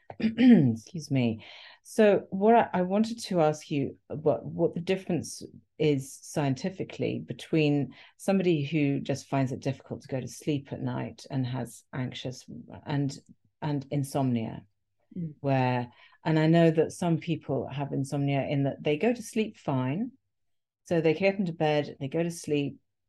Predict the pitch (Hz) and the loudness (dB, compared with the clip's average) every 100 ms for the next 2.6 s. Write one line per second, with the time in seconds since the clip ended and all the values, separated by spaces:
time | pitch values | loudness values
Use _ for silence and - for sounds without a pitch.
0 | _ _ - 160 139 - _ 147 139 123 | _ _ -6 -6 -6 -12 _ -6 -4 -4
1 | 139 139 139 143 135 135 _ _ - 151 | -6 -8 -6 -4 -6 -8 _ _ -8 -6
2 | 139 - 147 143 143 | -6 -6 -4 -4 -6